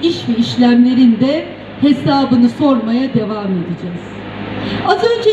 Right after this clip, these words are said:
il başkanımız söyledi, olan medar iftarımız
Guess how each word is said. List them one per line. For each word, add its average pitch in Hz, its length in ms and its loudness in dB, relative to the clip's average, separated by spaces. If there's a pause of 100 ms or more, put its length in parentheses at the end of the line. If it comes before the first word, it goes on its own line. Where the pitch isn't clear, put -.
il 392 100 0
başkanımız 370 720 0
söyledi, 339 640 -2 (200)
olan 269 460 2 (140)
medar 285 400 -4 (100)
iftarımız 262 680 0